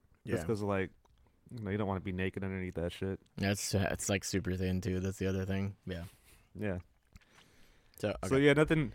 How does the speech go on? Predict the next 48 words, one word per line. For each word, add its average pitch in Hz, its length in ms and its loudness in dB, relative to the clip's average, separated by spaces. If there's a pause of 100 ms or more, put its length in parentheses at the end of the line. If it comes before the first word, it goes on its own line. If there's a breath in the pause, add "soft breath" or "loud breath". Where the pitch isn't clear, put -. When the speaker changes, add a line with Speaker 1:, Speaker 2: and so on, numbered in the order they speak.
Speaker 1:
nothing 143 240 6
to 139 60 6
see 143 140 4
there, 127 160 6
folks. - 340 -2 (160)
Speaker 2:
<laughs> - 460 -4
For 110 120 2
sure. 98 140 6
Speaker 1:
Kindergarten. 95 340 -2
Speaker 2:
I 117 100 12
don't 139 120 12
have 135 100 12
a 123 60 4
picture 135 260 8
of 120 60 10
this. 135 360 10
I - 60 4
wish 110 180 6
I 107 100 10
did, 120 260 10 (300 loud breath)
'cause 104 200 4
it's, 98 180 2
like, 92 240 4 (500)
a 92 60 4
little, 104 480 8
well, 107 120 6
it's, - 180 -8 (360)
I - 60 4
was 107 100 8
gonna 107 120 6
say 95 100 4
pathetic. 92 480 2
That 101 120 10
might 104 140 10
be 98 100 6
a 95 60 8
little 95 140 8
too 95 160 2
harsh 95 260 4
to 95 80 2
my 95 240 4
six, - 360 -2
five, 95 340 4
Speaker 1:
<laughs> - 100 -8
Speaker 2:
six-year-old 101 540 8
<laughs> - 80 -4
self, - 460 4
but, 120 220 0